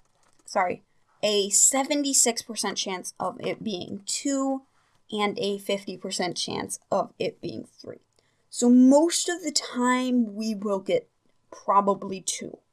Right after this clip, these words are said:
Maybe three if we're lucky, maybe one if we're unlucky. But most of the time we're gonna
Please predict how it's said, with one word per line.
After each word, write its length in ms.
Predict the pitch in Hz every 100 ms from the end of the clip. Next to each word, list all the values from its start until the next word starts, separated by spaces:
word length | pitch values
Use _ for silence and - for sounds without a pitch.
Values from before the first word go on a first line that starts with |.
| _ _ _ _ -
Maybe 540 | 226 277 311 311 294
three 340 | 285 277 269 254
if 160 | 240
we're 140 | 233 220
lucky, 580 | 214 208 208 196 208 - _ _ _ _ _ _ _ -
maybe 420 | 220 220 202 196
one 260 | 185 180
if 140 | 185 -
we're 160 | - -
unlucky. 560 | - - - - - _ _ _ _ _ _
But 320 | 208 190 - _ _ _ _ _ _ _ - _
most 480 | 226 226 285 330 -
of 80 | 320
the 60 | 302
time 460 | - 247 240 226
we're 120 | 214
gonna 180 | 214 202